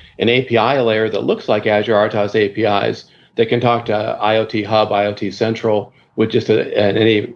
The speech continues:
an A P I set. And that includes things like plug and play and soon to be device provisioning and device update. So all of that stuff will be, uh,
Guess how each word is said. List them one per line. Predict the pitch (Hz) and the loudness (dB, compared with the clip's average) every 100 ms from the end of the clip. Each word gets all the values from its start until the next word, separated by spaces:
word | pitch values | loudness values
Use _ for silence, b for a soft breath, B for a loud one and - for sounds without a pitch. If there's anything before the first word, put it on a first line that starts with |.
| - | -4
an | 107 | 2
A | 113 | 2
P | 113 104 | 2 2
I | 123 | 2
set. | - 95 - - B B | 0 -2 -2 -4 B B
And | 113 | -2
that | 113 117 | 0 2
includes | 110 117 110 - | 0 -2 -4 -4
things | 107 107 | -6 -4
like | 101 98 | -4 -2
plug | 101 98 | -4 -4
and | 95 | -6
play | - 120 113 110 98 92 | 0 2 4 4 2 0
and | 110 b b b | -4 b b b
soon | - 120 113 | -4 0 0
to | 104 | 0
be | 104 | 0
device | 98 101 101 - | 0 2 0 -2
provisioning | - 101 110 110 110 107 104 101 95 | -10 -2 0 0 0 0 0 -2 -2
and | 90 92 - | -4 -4 -4
device | 101 104 101 104 | -2 0 2 0
update. | 117 - 107 107 - B B B | 0 0 0 0 -4 B B B
So | - 113 | -2 0
all | - 120 135 | 2 2 2
of | 120 | 2
that | 120 | 0
stuff | - 117 101 | -2 -8 -8
will | 104 | -10
be, | 110 104 - _ - | -10 -10 -14 _ -12
uh, | 104 101 - | -10 -10 -10